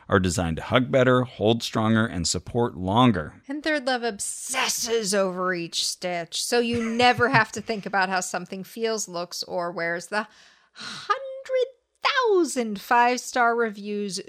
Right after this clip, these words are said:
Speaker 2: do not lie. There is not one lie in that entire set of reviews.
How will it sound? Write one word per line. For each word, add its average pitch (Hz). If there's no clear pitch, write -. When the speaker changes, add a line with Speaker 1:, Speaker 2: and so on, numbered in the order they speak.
Speaker 2:
do 359
not 359
lie. 190
There 208
is 202
not 208
one 294
lie 214
in 208
that 196
entire 269
set 233
of 214
reviews. 180